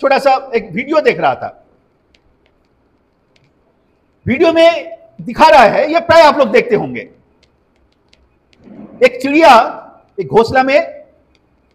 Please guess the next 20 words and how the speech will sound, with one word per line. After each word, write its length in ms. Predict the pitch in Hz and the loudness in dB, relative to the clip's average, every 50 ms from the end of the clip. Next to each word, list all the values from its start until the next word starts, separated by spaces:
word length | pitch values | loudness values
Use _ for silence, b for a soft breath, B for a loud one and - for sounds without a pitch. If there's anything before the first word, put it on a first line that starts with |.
| - | -6
मादा, 340 | 139 185 220 226 269 269 262 | -2 0 0 2 2 0 0
मादा 280 | 208 208 220 247 269 269 | 0 0 0 0 0 -2
चिड़िया 300 | 254 254 226 202 175 147 | -4 -4 -4 -2 -4 -2
घोंसला 300 | - 202 240 240 269 269 | -2 -2 -2 -2 -2 -4
में 80 | 262 | -2
उड़ 100 | 262 262 | -4 -4
के 120 | - - 214 | -4 -2 -2
आई 240 | 185 165 147 123 - - _ _ _ _ _ _ _ _ _ _ _ _ _ _ _ _ _ _ _ _ _ _ _ _ _ _ _ - | -2 -2 -2 -6 -12 -16 _ _ _ _ _ _ _ _ _ _ _ _ _ _ _ _ _ _ _ _ _ _ _ _ _ _ _ -8
और 80 | 208 - | -8 -6
अचानक 400 | - - - 294 277 302 330 254 | -6 -4 -2 -2 0 0 0 -2
बारिश 380 | 190 - 180 190 330 330 262 | 0 0 0 2 2 0 -2
शुरू 180 | - 330 330 302 | -4 -2 0 0
हो 60 | 294 | 0
गया। 140 | 262 226 185 | 0 0 -2
बस 240 | - 233 - 165 - | 0 -2 -4 -4 -4
बारिश 280 | 170 180 202 277 269 | 0 0 0 0 -2
शुरू 200 | - 262 - 339 | -8 -8 -2 0
होने 180 | 294 285 311 285 | 2 4 4 4
वाली 260 | 262 247 214 180 151 | 2 0 -2 -2 -6
है, 240 | 117 101 95 - _ | -8 -10 -12 -16 _